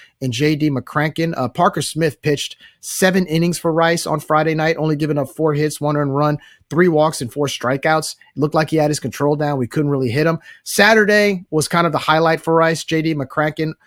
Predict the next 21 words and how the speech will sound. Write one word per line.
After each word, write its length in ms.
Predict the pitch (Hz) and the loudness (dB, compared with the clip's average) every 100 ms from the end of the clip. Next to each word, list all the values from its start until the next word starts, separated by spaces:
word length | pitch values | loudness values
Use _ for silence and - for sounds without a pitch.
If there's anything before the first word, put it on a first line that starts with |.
| _ _ - | _ _ -2
uh, 160 | 131 | 0
nine 380 | 131 156 170 185 | 2 2 4 4
innings. 300 | 180 180 185 | 2 2 -2
He 60 | 127 | -2
pitched 220 | 175 - | -4 -4
the 80 | 151 | -4
full 240 | 175 175 | -2 -2
game, 340 | 156 160 170 170 _ _ | 0 -2 -2 -4 _ _
only 220 | - 165 165 | -2 0 2
gave 180 | 170 | 2
up 140 | 160 147 | 2 0
six 300 | - 185 - | 0 -2 0
hits, 320 | 185 175 - | -2 -2 -6
one 220 | 147 165 | -2 0
earned 260 | 170 160 147 | 0 0 0
run, 260 | 156 160 - - | 0 -2 -6 -10
one, 480 | 131 151 170 202 - _ 131 135 | -2 0 2 0 -4 _ -12 -2
uh, 340 | 139 135 127 - | 0 2 0 -4
one 340 | - 131 180 165 | -4 0 2 2
walked 320 | 151 151 131 | 0 0 0
batter, 340 | 131 147 180 | 0 2 0